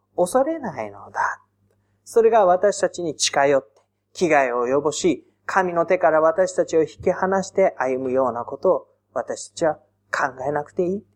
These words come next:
不安にならなくていい。恐れる必要はない。私たちは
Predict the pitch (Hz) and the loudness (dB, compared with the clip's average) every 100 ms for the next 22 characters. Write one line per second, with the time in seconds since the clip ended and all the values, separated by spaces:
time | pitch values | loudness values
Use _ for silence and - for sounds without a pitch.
0 | _ - 175 143 139 131 135 147 156 156 | _ -4 0 0 0 -6 -6 -2 -2 -4
1 | - 180 165 _ _ - 117 131 117 107 | -4 -6 -6 _ _ -6 -2 0 -2 -4
2 | - - 175 180 190 131 104 - _ _ | -8 -2 2 2 2 -4 -10 -14 _ _
3 | _ _ _ _ _ _ _ _ _ _ | _ _ _ _ _ _ _ _ _ _
4 | - - _ _ _ _ 151 151 156 - | -20 -20 _ _ _ _ 0 2 2 0
5 | 143 - 143 139 | -4 -2 0 0